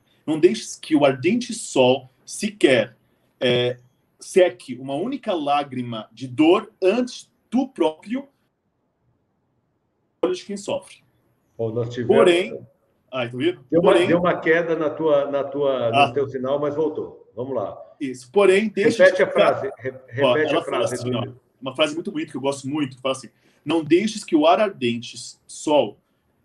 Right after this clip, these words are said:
Speaker 1: que o ardente sol seque uma única lágrima de dor antes de tu próprio a teres se-, secado no olho de quem sofre. Porém,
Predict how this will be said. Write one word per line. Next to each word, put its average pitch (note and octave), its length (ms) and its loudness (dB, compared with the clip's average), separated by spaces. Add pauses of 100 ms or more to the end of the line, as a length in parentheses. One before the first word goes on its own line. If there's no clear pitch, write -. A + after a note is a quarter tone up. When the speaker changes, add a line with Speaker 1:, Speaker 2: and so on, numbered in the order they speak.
Speaker 1:
que - 80 -6
o C#3+ 80 2
ardente E3+ 320 -2
sol - 380 -4
seque - 420 -6
uma C3 140 -6
única G#3+ 280 -4
lágrima D3 360 0
de B2+ 100 -8
dor C#3 400 0 (120)
antes G#3 380 2
de - 160 -18
tu C#4+ 200 0
próprio D3+ 580 0 (200)
a C#3 120 -2
teres F3 360 0
se-, - 480 -6
secado F4 680 -2 (160)
no E3 180 -4
olho G3 460 4
de - 100 -16
quem G#3 160 -8
sofre. - 380 -4 (420)
Porém, D3+ 400 2